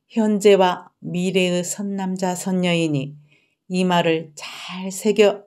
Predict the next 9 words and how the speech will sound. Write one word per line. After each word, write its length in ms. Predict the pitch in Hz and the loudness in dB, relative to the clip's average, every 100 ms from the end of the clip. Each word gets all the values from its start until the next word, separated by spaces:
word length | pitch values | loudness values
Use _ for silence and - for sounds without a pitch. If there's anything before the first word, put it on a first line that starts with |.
| - | -16
스스로 640 | - - - 233 214 196 | -14 -12 -2 0 2 -2
닦게 440 | 151 - - 202 | -8 -16 2 4
되면 460 | 175 143 143 123 - _ _ _ _ _ _ _ _ _ _ _ _ - | 4 2 0 -2 -10 _ _ _ _ _ _ _ _ _ _ _ _ -6
그 360 | 170 165 147 | 0 2 0
공덕의 720 | 147 - 135 139 147 147 135 - | -4 -6 -4 -2 0 0 -2 -4
전부를 560 | - 143 143 147 147 - | -6 -6 -4 -4 -4 -6
얻을 380 | 143 160 185 | -4 -2 -2
수 260 | 190 - 196 - | -4 -4 -6 -6
있습니다. 800 | 156 - 190 196 185 147 143 | -10 -10 -8 -8 -8 -12 -18